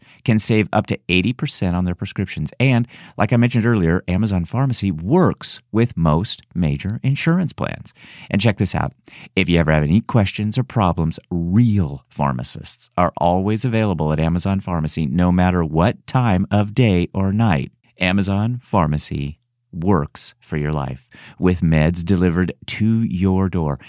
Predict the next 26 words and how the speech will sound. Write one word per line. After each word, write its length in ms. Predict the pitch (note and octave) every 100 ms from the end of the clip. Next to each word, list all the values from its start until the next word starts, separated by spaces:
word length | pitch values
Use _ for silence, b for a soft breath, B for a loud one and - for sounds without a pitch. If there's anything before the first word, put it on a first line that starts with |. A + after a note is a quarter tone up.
| B
It 100 | -
doesn't 280 | G#2+ A#2 A2
get 220 | G#2 A2 -
any 260 | G2 A2 A2
better 320 | E2 F#2 E2+
than 200 | D2+ D#2
that. 260 | D2+ C#2+
Switch 420 | - - C#3+ D3+ -
to 200 | D3 G2
Amazon 420 | G2+ A2 A2+ B2
Pharmacy 480 | - G#2 G#2 G2 -
and 160 | E2 D2+
save 340 | - F2 G#2+
time, 260 | - G#2 A2
save 280 | - F2 F2
money, 260 | F2 G#2+
and 160 | E2 D2+
stay 520 | - - E2 E2+ F2+
healthy. 420 | - F#2+ - G#1 B B B B
Learn 320 | D#2 F2+ B2+
more 340 | E3 F2 F2 A2+ _
at 200 | F2 -
amazon 600 | E2+ G2+ A#2+ G#2 E2+ E2 -
dot 320 | D#2+ E2+ B2 -
com 380 | C3 G2 F2+
slash 500 | A2 - A2+ E2+ F#2